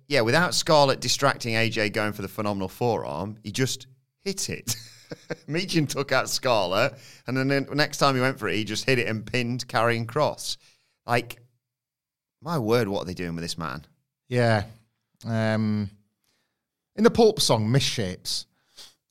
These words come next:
Speaker 2: Jarvis Cocker sings of mistakes, mistakes, misshapes, and is referring to people like me. I'm not gonna throw you in with this, but certainly people like him who were kind of, like, slightly left of centre,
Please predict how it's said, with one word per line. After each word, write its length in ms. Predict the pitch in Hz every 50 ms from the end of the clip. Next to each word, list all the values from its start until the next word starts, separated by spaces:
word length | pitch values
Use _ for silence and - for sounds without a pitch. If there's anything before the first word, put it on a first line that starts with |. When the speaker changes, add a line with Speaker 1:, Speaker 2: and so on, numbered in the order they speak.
| _ -
Speaker 2:
Jarvis 300 | - 151 156 147 135 -
Cocker 480 | 143 151 127 135 139 123 107 104 98 - -
sings 420 | - - - 120 117 113 110 -
of 380 | - 117 110 104 90 - - - _ -
mistakes, 580 | - 131 113 - - - 120 113 110 - -
mistakes, 400 | 120 113 - - 113 104 92 -
misshapes, 600 | 120 107 - - 110 101 95 - - - - - - _ _ _ _ _ _ _ -
and 320 | 110 107 104 104 104 104
is 120 | 104 98 101
referring 440 | 101 - - 127 117 110 107 104 98
to 380 | - - 107 104 101 98 101 101 - _ _ -
people 220 | 101 98 - 98
like 160 | 98 104 98
me. 240 | 95 95 107 131 - -
I'm 60 | 107
not 120 | 110 107
gonna 120 | - 120 110
throw 180 | - 120 117
you 140 | 107 104 98
in 60 | 95
with 80 | 95 90
this, 140 | 92 92 -
but 200 | - - - 104
certainly 260 | - - 113 104 110
people 240 | 107 - 110 - 110 104
like 140 | 98 80
him 340 | 90 - 113 101 95 101 107 - - _ _ _ _ _ _
who 80 | 117 107
were 80 | 104
kind 340 | 107 - - 113 110 104 101
of, 120 | 104 98 101
like, 460 | 98 98 98 95 92 - - - - _ _ _ _ _ _ _ _
slightly 760 | - - - - 113 113 101 104 110 107 101 101 101 104 - - - _ _ _ _ _ _ _ _ _ -
left 340 | 123 127 120 - - -
of 80 | 123 113
centre, 580 | - - - 123 120 117 113 113 113 113 113